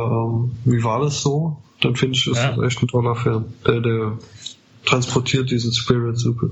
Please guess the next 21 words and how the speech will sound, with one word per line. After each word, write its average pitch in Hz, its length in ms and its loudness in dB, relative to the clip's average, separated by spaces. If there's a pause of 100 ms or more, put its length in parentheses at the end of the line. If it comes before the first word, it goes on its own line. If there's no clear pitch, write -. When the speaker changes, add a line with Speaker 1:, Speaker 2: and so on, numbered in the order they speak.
Speaker 1:
super. 120 460 0 (300)
Speaker 2:
F-, - 340 -2 (100)
finde 165 240 0
ich 127 120 0
auch, 240 200 -2
aber 110 200 0
wenn 123 120 2
man 117 200 0
so 117 80 0
die 113 100 0
Kritiken 151 380 0
liest, 135 180 0
dann 120 400 0
steht - 160 0
da 123 80 0
ja, 120 140 0
der 117 140 0
Film 120 200 0
wäre 113 160 0
absolut 135 420 0
nicht 104 140 0